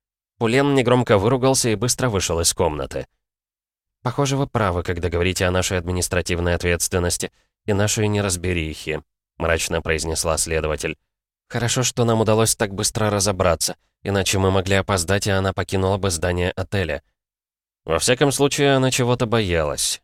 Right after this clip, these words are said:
вздохнул Дронго, «если воспользовалась другой лестницей и ушла через аварийный вход. Значит, чего-то испугалась».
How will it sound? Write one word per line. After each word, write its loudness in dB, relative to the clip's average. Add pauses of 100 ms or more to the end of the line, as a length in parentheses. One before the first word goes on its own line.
вздохнул -4
Дронго, 0 (440)
«если 0
воспользовалась 4
другой 0
лестницей 0
и -4
ушла 0
через 0
аварийный 0
вход. -4 (460)
Значит, 0
чего-то 0
испугалась». 0